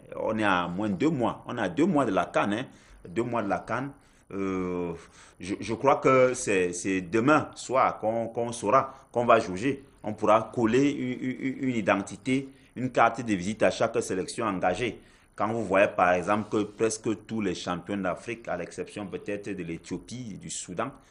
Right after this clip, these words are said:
tous les autres sont là et c'est hyper élevé. Et de la Zambie également, qui n'est pas là, hyper élevé cette compétition.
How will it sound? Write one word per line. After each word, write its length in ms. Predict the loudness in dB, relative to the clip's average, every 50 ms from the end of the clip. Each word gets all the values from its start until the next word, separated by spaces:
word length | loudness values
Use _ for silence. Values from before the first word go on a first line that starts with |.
| _ _ _ -10
tous 120 | -4 2 4
les 180 | 4 4 4
autres 220 | 0 -2 -2 -2 -2
sont 240 | -2 -2 0 0
là 320 | 2 2 2 0 -2 -6 -6 -2
et 160 | -2 -2 -2
c'est 280 | -2 -4 -6 -6 -4 -4
hyper 420 | -6 -6 -4 -2 2 4 4 6
élevé. 440 | 4 4 2 2 0 0 -2 -4 -6 -16 -20 -20 _ _ -10
Et 180 | -4 0 0 0
de 80 | 4 4
la 160 | 4 4 4
Zambie 300 | 4 2 2 2 2 0
également, 400 | 2 2 2 2 2 0 -2 -2
qui 160 | -4 -4 -2
n'est 100 | -2 -2
pas 180 | -2 -4 -4 -2
là, 160 | -2 -4 -4 -6
hyper 400 | -8 -8 -2 0 2 2 4 2
élevé 320 | 2 0 0 0 -2 -2
cette 240 | -4 -4 -6 -8 -6
compétition. 640 | -6 -6 -6 -6 -8 -10 -12 -12 -10 -10 -10 -10